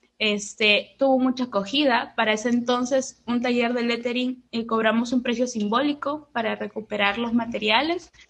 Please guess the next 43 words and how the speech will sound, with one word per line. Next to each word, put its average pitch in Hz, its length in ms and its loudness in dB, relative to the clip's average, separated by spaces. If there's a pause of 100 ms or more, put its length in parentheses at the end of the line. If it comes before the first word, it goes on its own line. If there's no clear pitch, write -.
(400)
Eh, 202 200 0
y 240 200 2
ahí 262 220 6
fue 370 200 0 (140)
donde 269 220 4
nació 269 360 2
y 277 60 2
me 254 140 2
dicen, 254 280 0
"Oye, 269 220 2
ya, 262 180 6
pero 247 140 0
tienes 294 180 2
que 320 80 -4
ponerle 254 480 2
nombre 254 340 4
a 254 40 0
tu 262 80 0
emprendimiento". 214 680 -2
Y 202 60 -4
yo, 214 180 -4
"A 254 160 0
la 220 220 0
hora 247 180 -2
un 254 140 6
nombre", 240 340 2
porque 214 240 -4
yo 214 80 6
era 240 120 6
muy 294 260 6
decidiosa, 220 460 -4
o - 20 -14
sea, 190 220 -6 (1300)
pienso 330 340 6
mucho, 339 460 4
pero 254 160 8
hago, 254 240 6
a-, 208 320 4
acciono 247 400 2
poco, 208 280 4
¿no? 220 120 4
<laughs> - 520 2
Entonces, 254 640 2